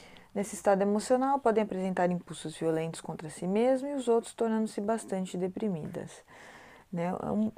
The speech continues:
é um medo, realmente, de perder o controle por conta dos pensamentos. Então, o Cherry Plum, ele vai trazer o oposto disso. Ele vai trazer a calma dos pensamentos,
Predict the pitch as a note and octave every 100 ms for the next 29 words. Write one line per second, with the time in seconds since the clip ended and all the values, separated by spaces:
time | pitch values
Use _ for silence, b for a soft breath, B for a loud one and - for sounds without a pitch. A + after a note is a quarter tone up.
0 | - - G3+ A3+ F#3+ F#3 F#3 E3 E3 D#3+
1 | D#3 D#3 D3+ D#3 - - - E3+ D#3 F3
2 | E3 E3 E3+ - F3+ F#3 F#3 - - F3+
3 | F#3 F3+ F#3 - F#3 F3+ G#3 D#3 D3+ -
4 | - G#3 A3 A#3 A3+ A3+ A3+ A3+ A#3+ A#3+
5 | B3 A#3+ E4+ - b b G4+ G4+ D4 C#4+
6 | D4 B3+ G#3 G3+ - - B B B F#3+
7 | F#3+ F3+ F3 - - G3 A3+ A#3 A3+ G#3+
8 | - G3 - E3+ F3 F#3 F#3+ G3